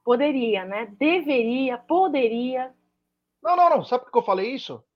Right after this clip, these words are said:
Speaker 2: Pelo seguinte: o Klaus que apitou Flamengo e Avaí. Ele participou ativamente de dois lances que pode até decidir o campeonato. Os dois contra o Avaí. Pelos bons serviços prestados, ele fica continuando a apitar.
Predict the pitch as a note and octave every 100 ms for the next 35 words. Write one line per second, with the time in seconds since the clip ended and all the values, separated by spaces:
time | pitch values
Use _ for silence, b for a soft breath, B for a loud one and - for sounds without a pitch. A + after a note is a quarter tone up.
0 | _ F3 G#3+ D4+ A#3+ D4+ G3 E3 D#3 -
1 | D#3+ A#3+ C4 C#4+ C#4+ B3+ A#3+ C4+ C#4+ A#3
2 | A3 B3+ E4 F4+ D#4 A#3+ B3+ - _ _
3 | _ _ _ _ _ _ _ _ - B2+
4 | D3 G#3 A3+ - G3+ A3 B3 - - C#4
5 | D4 A3+ F3 A#3+ B3 G#3 D#3 A3+ C#4 F3+
6 | F#3 C#4+ E4+ - D3 - - B3+ B3+ B3+
7 | B3 D#4+ C#4+ F4+ G4+ G4+ F#4 C#4 C4+ C#4
8 | A#2 _ _ _ _ _ _ - C#3+ B2+
9 | G#3 C#4 - C4 C#4+ D4 C#4+ D4 C#4 C4+
10 | G3 _ - E3+ D#3+ C3 F3 F3+ F#3+ E3+
11 | G3 - A#3+ A#3+ - E3 F3+ F3+ - _
12 | _ _ - C4 C#4+ - _ A3 B3+ B3
13 | C#4+ C#4+ D4 - D4+ A3+ G#3 B3 D#4+ -
14 | G3+ F#3+